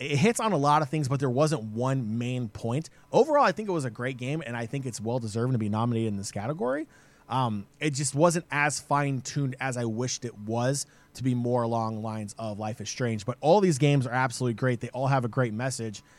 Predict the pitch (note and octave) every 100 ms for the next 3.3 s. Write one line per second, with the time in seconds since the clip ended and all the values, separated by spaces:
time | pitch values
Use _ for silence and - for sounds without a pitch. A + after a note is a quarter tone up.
0 | - - A#2 B2+ C#3+ D3 C3 D3 C3+ -
1 | B2+ B2 B2 A#2+ A#2 A2+ B2 A#2 C3 A#2
2 | A2+ A#2 B2+ B2 A#2 A2+ A2+ G#2 - A#2
3 | A2 A2 G#2